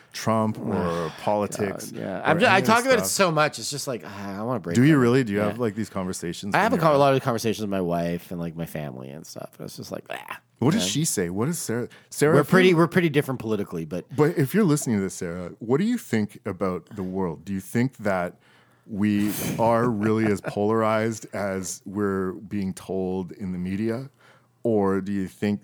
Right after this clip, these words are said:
Speaker 1: that, uh, there's a majority of people, uh, let's just say in Canada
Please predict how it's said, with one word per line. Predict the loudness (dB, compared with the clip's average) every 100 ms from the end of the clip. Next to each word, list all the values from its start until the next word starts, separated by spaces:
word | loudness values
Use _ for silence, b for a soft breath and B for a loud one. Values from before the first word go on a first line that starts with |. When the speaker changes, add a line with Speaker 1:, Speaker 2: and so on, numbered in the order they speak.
| -4
Speaker 1:
that, | -2 -2 -6 -12 -16 _ _ _ _ -10
uh, | -6 -4 -6 -8 -8
there's | -4 -2 -2 -6 -8
a | -6
majority | -6 -4 -2 0 0
of | -4
people, | -6 -12 -8 -6 -6 -8 -10 b b b -8
uh, | -4
let's | -2 -2 -2
just | -2 -2
say | 0 0 0 -2
in | -4 -2 -2 -2 -4 -6
Canada | -10 -12 -12 -14 -16 -18